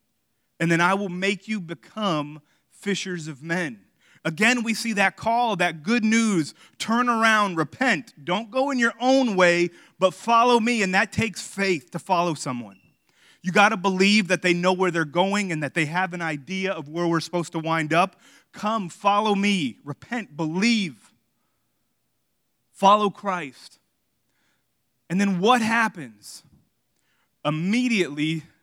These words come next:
if you look at the "and," "and I will make you become fishers of men."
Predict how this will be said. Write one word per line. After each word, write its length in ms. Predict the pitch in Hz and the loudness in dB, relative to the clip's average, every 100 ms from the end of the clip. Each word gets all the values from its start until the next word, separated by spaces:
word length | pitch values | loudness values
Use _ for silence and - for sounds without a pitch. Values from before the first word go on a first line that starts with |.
| _ _ _ - | _ _ _ -20
if 120 | - | -10
you 100 | 175 | -4
look 180 | 175 190 | -2 -2
at 140 | 175 | -4
the 140 | 180 190 | -6 -8
"and," 520 | 185 160 113 107 135 _ _ _ _ _ _ _ _ | -8 -8 -8 -14 -20 _ _ _ _ _ _ _ _
"and 120 | 127 131 | -14 -4
I 220 | 151 151 | -2 0
will 180 | 175 185 | -2 -6
make 320 | 175 143 139 | -6 -6 -6
you 100 | 156 | -10
become 680 | 135 127 _ 165 127 110 113 _ _ _ _ _ | -18 -18 _ -12 -10 -12 -16 _ _ _ _ _
fishers 560 | _ - 139 - 127 113 | _ -8 -8 -6 -10 -12
of 100 | 107 | -16
men." 360 | 113 104 90 | -14 -14 -16